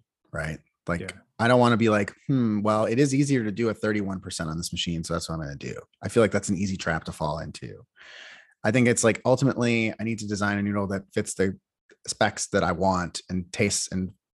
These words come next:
Speaker 1: eats the way that I want it to first, and then figure out how to make it easier on myself,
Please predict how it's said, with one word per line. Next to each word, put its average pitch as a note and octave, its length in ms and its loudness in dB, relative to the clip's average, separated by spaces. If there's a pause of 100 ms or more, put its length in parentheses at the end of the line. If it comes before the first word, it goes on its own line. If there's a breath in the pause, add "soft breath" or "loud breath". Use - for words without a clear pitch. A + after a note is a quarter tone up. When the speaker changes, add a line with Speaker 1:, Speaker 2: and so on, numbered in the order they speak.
(160)
Speaker 1:
eats A#2+ 220 0
the G#2 80 2
way F#2+ 160 2
that F2 100 -2
I E2+ 80 -2
want E2+ 260 -4
it G2+ 80 -6
to A2 140 0
first, G#2+ 640 2
and G#2 160 -2
then G#2 140 0
figure F#2+ 260 -2
out E2+ 140 -4
how G2 80 -4
to F#2 60 -4
make F2+ 200 -6
it D#2+ 120 -10
easier E2 340 -8
on - 100 -14
myself, A1+ 440 -12